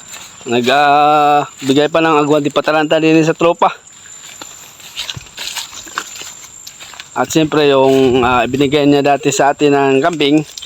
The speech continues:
tulad ng is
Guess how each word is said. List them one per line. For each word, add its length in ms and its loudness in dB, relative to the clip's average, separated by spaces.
tulad 320 0
ng 320 -2
is 400 0